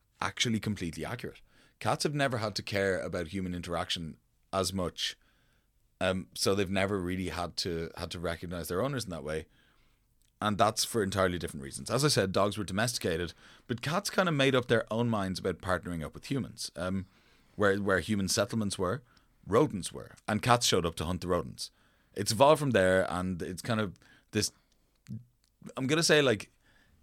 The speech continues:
ninety percent domesticated symbiotic relationship. But they've never had to recognize our faces the way dogs have. So obviously dogs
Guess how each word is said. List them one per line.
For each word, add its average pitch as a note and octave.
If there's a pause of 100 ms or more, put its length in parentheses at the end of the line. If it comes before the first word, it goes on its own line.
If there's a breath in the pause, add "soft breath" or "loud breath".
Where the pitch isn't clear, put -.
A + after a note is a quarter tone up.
(140)
ninety C#3+
percent B2+
domesticated G2+
symbiotic F#2+
relationship. F2 (1300)
But G#2
they've B2
never B2+
had B2
to A#2+
recognize G2+
our E2
faces G#2+
the E2+
way D#2
dogs B2+
have. - (440 soft breath)
So A#2+
obviously C3
dogs G2